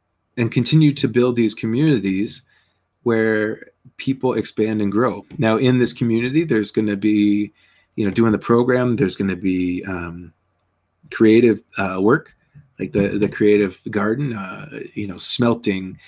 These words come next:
um, metal work, um, doing work with animals.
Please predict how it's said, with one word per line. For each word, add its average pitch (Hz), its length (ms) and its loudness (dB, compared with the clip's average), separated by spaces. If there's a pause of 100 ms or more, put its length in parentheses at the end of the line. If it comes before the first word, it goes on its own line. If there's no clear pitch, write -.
(400)
um, 92 640 -6 (1040)
metal 117 400 6
work, 98 380 0 (180)
um, 101 580 -14 (380)
doing 120 220 2
work 110 140 4
with 101 160 -6
animals. 113 580 -4